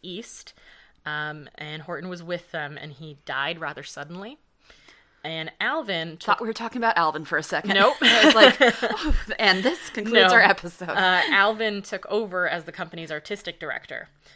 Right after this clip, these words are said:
Speaker 1: Um, unfortunately, his first two pieces that he choreographed sort of in Horton's style, uh, received, um,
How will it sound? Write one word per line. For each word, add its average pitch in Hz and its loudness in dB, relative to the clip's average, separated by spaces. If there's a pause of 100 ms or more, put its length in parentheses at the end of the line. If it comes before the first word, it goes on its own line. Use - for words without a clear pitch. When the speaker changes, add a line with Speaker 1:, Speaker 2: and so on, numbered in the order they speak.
(320)
Speaker 1:
Um, 160 -6
unfortunately, 175 -6
his 180 -12
first - -10
two 214 -14
pieces 180 -10
that 160 -14
he 170 -14
choreographed 165 -4
sort 165 -10
of 151 -12
in 156 -12
Horton's 147 -14
style, 170 -2 (400)
uh, 156 -6
received, 156 -16 (100)
um, 147 -12